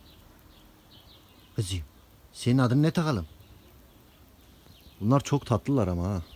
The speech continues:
Güzeller. Kızı da öyle, bendeki kızı. Sümbül.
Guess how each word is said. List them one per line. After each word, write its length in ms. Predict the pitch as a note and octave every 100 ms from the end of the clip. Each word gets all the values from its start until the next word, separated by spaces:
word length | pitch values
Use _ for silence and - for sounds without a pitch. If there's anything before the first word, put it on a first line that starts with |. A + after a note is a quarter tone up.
| - -
Güzeller. 580 | D#2+ E2+ G#2+ A#2 G2+ G2 - - - - - -
Kızı 260 | - G2+ A#2+
da 60 | C3+
öyle, 300 | G#2 F2+ F2 -
bendeki 400 | F#2+ F#2+ F#2 -
kızı. 300 | F#2 F2 F#2 F2 - - - - - - _ -
Sümbül. 440 | - - F#2+ F#2+